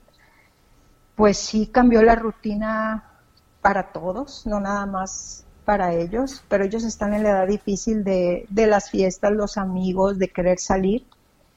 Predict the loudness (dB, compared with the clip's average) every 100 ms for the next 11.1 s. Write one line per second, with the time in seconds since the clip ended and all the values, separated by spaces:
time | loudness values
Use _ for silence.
0 | _ _ _ _ 4 6 6 2 0 -2
1 | -2 -2 -2 -4 -4 -2 -2 -4 -4 -2
2 | -2 0 -2 -4 -8 -12 _ _ _ _
3 | 0 2 2 -2 -2 -4 -4 2 4 4
4 | 2 -6 -2 -2 0 -2 -2 0 0 0
5 | -2 -8 -14 -8 -2 -2 0 2 2 2
6 | 2 0 0 0 2 2 -2 0 0 2
7 | 0 0 0 2 0 -2 -2 -2 0 0
8 | 0 -2 _ _ _ _ _ _ _ _
9 | -2 2 4 4 2 0 -2 -6 -10 -14
10 | _ _ _ -4 0 2 2 0 -2 -6